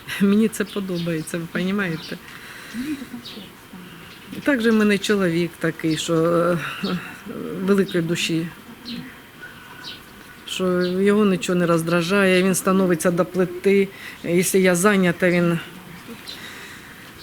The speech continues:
двохвідерну каструлю або відерну.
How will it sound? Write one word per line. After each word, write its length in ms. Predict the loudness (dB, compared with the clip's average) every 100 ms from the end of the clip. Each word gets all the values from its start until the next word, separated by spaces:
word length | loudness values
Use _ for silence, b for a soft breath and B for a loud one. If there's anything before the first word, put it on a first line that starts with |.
| -20 -12 B B B B
двохвідерну 640 | 2 2 0 4 4 2
каструлю 460 | 0 -2 2 2 4
або 220 | 4 4
відерну. 460 | 4 4 4 4